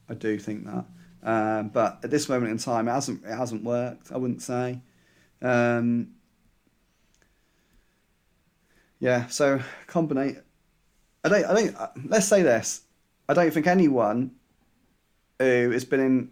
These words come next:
who has a major say in Albion's recruitment over the last six t-, months can be thrilled with their work, really.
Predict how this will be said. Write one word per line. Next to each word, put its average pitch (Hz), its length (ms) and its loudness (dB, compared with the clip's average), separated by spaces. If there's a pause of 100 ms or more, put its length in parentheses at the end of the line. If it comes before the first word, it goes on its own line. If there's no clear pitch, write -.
(160)
who 131 100 0
has 131 180 2
a 123 120 -6 (160)
major 131 380 0
say 117 340 -2
in 120 80 -2
Albion's 123 360 -2
recruitment 110 540 -6
over 117 240 -4
the 110 80 -6
last - 480 -8 (920)
six - 400 -8
t-, - 120 -14 (300)
months 107 540 -6 (280)
can 120 340 -2 (960)
be 113 380 0 (680)
thrilled 117 480 2
with 113 140 -8
their 110 180 0
work, 101 460 0
really. 98 360 -6